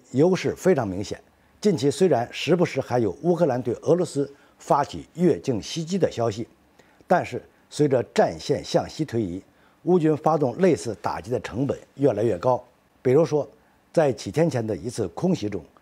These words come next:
乌军一天之内损失了一架米格二九战机、一百九十七架无人机以及数门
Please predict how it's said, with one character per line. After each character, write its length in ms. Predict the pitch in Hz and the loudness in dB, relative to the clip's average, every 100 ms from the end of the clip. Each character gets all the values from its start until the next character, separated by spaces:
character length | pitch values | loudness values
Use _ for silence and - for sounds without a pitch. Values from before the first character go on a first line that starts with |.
| _ | _
乌 140 | 160 175 | 0 2
军 160 | 147 143 | 4 2
一 120 | 170 196 | 0 2
天 180 | 147 | 2
之 80 | 110 | 0
内 160 | 98 110 | -2 -4
损 240 | - 120 | -4 -4
失 140 | 95 131 | -4 -4
了 80 | 110 | -4
一 140 | 92 | -4
架 240 | 117 104 - | -2 -2 -2
米 180 | 110 | -4
格 120 | 92 127 | 0 0
二 240 | - 165 | 2 0
九 160 | - 85 | -2 -4
战 200 | 131 95 | -4 -4
机、 200 | 110 107 - _ _ _ | -6 -10 -10 _ _ _
一 160 | - 202 | 0 0
百 200 | 196 131 | 2 0
九 220 | 127 101 | 0 -4
十 80 | 80 | -6
七 220 | 82 139 | -10 -6
架 180 | 160 - - | -2 -2 -4
无 160 | 104 165 | 0 2
人 180 | 147 104 | 2 -2
机 200 | 90 - _ | -10 -14 _
以 140 | 117 | -8
及 160 | 110 131 | -2 0
数 240 | - 220 | 2 2
门 240 | 120 92 | 2 -2